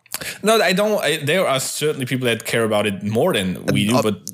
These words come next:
Speaker 1: there are also people that care less about,
Speaker 2: Yeah, yeah,
Speaker 1: about it,
Speaker 2: I,
Speaker 1: right?
Speaker 2: I, I mean
Speaker 1: And I think that is, that is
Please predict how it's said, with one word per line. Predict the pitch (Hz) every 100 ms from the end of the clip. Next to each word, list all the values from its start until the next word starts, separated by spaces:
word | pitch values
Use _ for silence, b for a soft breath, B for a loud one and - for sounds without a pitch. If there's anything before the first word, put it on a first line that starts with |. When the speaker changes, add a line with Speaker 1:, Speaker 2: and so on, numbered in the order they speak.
| - 113
Speaker 1:
there | 117
are | 113
also | 117 - 120
people | 107 123 123
that | 117
care | - 127
less | 117 135 139
about, | 107 92 87 - - - -
Speaker 2:
Yeah, | 131 139
yeah, | 151 147
Speaker 1:
about | 90
it, |
Speaker 2:
I, | 127
Speaker 1:
right? | 120 -
Speaker 2:
I, | 127 143
I |
mean | 139 143
Speaker 1:
And | 139
I |
think | 147 180 180 151
that | 151 156
is, | 165 - B B B B B B -
that | 139 156
is | 160 - - -